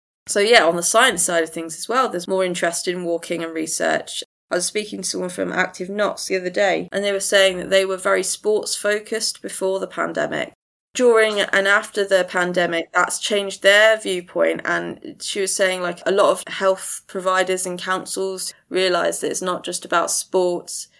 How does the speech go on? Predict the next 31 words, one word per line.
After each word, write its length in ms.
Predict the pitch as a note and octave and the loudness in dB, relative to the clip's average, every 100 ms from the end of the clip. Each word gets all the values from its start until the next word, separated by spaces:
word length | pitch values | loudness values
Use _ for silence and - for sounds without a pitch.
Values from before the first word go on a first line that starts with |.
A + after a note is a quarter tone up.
| _ - | _ -2
it's 160 | F3 | -2
just 220 | - F#3 - | -2 -4 0
about 240 | F3 E3 | 0 0
people 420 | F#3+ F3+ F3+ E3+ F3+ | -4 -6 -4 -4 -2
moving. 680 | G3 F#3 E3+ D3+ D3 D#3 D#3+ - _ _ - | -2 0 0 0 0 -2 -10 -14 _ _ 2
And 420 | F3 F3 E3+ E3+ | 4 4 2 -6
one 240 | - G3+ G3 | 2 4 4
of 80 | |
the 60 | F3 | 2
most 260 | E3+ F3 - | 0 0 -4
accessible 720 | - - G#3+ G#3 F#3+ F#3 F3+ | -2 2 2 2 -2 -4 -2
ways 320 | F3 F3 F3 | -2 -2 -4
of 220 | E3+ - | -8 -8
moving 520 | F#3+ G3+ F#3 E3+ E3+ | -2 -2 0 -2 -2
is 160 | E3+ F3 | -4 -4
walking. 500 | E3+ D#3+ - D#3+ - - _ - | -4 -4 -4 -8 -8 -16 _ -6
Obviously 320 | E3+ - F3+ | -4 -4 -4
not 200 | E3+ - | -4 -6
totally 480 | - A#3 A#3 G3+ F#3 | -2 -2 0 -2 -2
accessible 500 | - F#3+ F#3 - F3+ | -2 -4 -4 -6 -8
to 160 | - | -4
everyone, 420 | F#3 F#3 G3 G#3 G3+ | -4 -2 -4 -4 -2
but 160 | F#3 | -4
it 100 | - | -2
is 160 | F3 F3 | -4 -4
one 220 | F#3 F#3+ | -2 -2
of 160 | F3+ F3+ | -2 -6
the 80 | |
more 440 | F3+ F#3 F#3 F3+ F3 | -6 -4 -4 -2 -4
accessible 720 | - - E3+ - F3 E3+ D#3 | -4 -6 -6 -6 -6 -6 -6
forms 640 | - D#3+ D#3 D3+ D#3 - | -6 -6 -4 -6 -6 -8